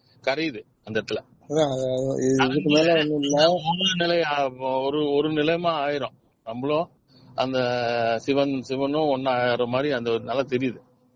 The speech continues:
Speaker 2: அதான் இப்போ, இப்போ பிரபஞ்சங்கிறாங்க, அப்புறம் வெட்ட வெளிங்கிறாங்க இல்லையா? வெட்ட வெளிங்கிறாங்க, பிரபஞ்சம்னு சொல்றாங்கல்ல.
Speaker 1: கரெக்ட்டுங்க.
Speaker 2: அப்ப வந்து இப்ப எல்லாத்துக்கும் சேர்த்து வந்து ஒரு மையம் இருக்கு. அதுதான் வந்து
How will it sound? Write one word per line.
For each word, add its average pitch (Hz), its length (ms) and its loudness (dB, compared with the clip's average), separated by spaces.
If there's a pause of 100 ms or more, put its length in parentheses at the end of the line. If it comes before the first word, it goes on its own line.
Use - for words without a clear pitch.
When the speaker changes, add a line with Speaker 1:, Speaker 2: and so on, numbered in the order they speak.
Speaker 2:
அதான் 156 240 2
இப்போ, 143 600 2
இப்போ 117 560 -2
பிரபஞ்சங்கிறாங்க, 165 800 2
அப்புறம் 170 220 2
வெட்ட 160 220 2
வெளிங்கிறாங்க 156 540 0
இல்லையா? 151 400 4
வெட்ட 131 260 0
வெளிங்கிறாங்க, 147 640 4
பிரபஞ்சம்னு 147 520 4
சொல்றாங்கல்ல. 135 540 2 (420)
Speaker 1:
கரெக்ட்டுங்க. 98 340 -4 (240)
Speaker 2:
அப்ப 139 280 2
வந்து 185 360 4
இப்ப 180 180 4
எல்லாத்துக்கும் 160 500 2
சேர்த்து 196 480 4
வந்து 190 260 2
ஒரு 185 160 2
மையம் 165 320 4
இருக்கு. 131 280 -2
அதுதான் 151 440 2
வந்து 151 520 2